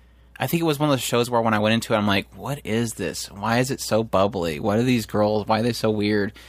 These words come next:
And then at some point, it just kinda clicked. It was like, "Holy crap, these characters are so damn cute, and they're so much fun <laughs> to sit here and watch." Just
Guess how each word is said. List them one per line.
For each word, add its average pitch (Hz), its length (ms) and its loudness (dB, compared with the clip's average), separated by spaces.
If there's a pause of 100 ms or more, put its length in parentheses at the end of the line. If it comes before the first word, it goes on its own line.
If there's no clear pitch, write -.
(300)
And 135 120 0
then 139 120 2
at 135 100 -4
some 147 240 -2
point, 127 300 2
it - 20 0
just 120 160 -6
kinda 131 160 0
clicked. - 400 -2
It 101 40 -8
was 101 100 -8
like, 101 160 0
"Holy 135 260 -2
crap, - 440 -4
these 120 200 0
characters 110 500 -2
are 107 60 -2
so 107 440 0 (120)
damn 101 260 0
cute, 104 380 -2 (320)
and 123 100 2
they're 120 80 2
so 113 200 2
much 113 180 2
fun 123 280 0
<laughs> - 0 -
to 147 100 2
sit 139 220 0
here 123 160 2
and 123 100 0
watch." 147 400 0
Just - 320 -2